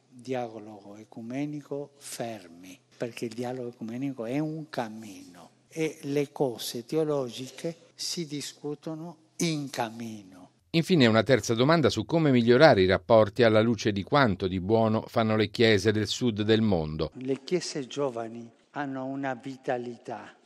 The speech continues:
Speaker 1: diversa, perché sono giovani e anche hanno il bisogno di collaborare.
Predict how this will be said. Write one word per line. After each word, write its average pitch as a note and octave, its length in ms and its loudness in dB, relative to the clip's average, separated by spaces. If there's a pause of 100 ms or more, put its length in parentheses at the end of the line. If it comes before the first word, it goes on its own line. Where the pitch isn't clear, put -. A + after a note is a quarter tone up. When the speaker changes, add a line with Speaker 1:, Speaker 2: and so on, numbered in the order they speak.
(100)
Speaker 1:
diversa, G#2 720 -16
perché C#3 220 -18
sono F3 260 -14
giovani A2 440 -10 (240)
e D#3 160 -4
anche F#3+ 720 -6
hanno E3 300 -8
il D3+ 80 -6
bisogno D3 540 -8
di A#2 440 -12
collaborare. B2 1120 -4